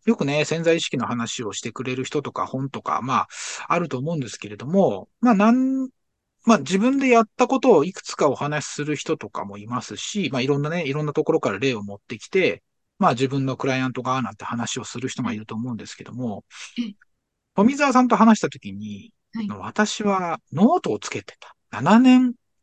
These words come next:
Speaker 1: 以上の間ノートをつけて、
Speaker 2: うん。はい。
Speaker 1: 自分で実験したと。
Speaker 2: はい。
Speaker 1: そこがね、とても僕は新鮮で、
Speaker 2: え、
Speaker 1: あ、
Speaker 2: そうですか？
Speaker 1: この人、
Speaker 2: だって、え、
Speaker 1: はい。
Speaker 2: どうぞ。だって、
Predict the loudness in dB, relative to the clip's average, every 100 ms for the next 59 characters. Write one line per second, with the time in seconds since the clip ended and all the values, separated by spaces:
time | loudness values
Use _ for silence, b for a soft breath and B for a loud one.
0 | _ _ -4 0 2 2 -2 -6 2 4
1 | 4 -4 -8 -12 -10 -10 -10 -12 _ _
2 | _ -10 -10 -10 _ -6 -4 0 4 6
3 | 6 2 4 6 6 0 -10 -16 _ _
4 | _ _ -8 -4 -4 -8 -12 -2 0 2
5 | 4 4 2 -4 -2 4 6 6 2 0
6 | -2 -4 -2 -2 -2 -2 -2 -2 -2 -2
7 | -4 -6 _ _ _ _ -6 0 4 4
8 | 6 6 6 4 2 _ _ _ _ _
9 | _ _ _ _ _ _ _ _ _ -8
10 | -6 0 2 2 -4 -6 -12 _ _ _
11 | _ _ 4 6 6 2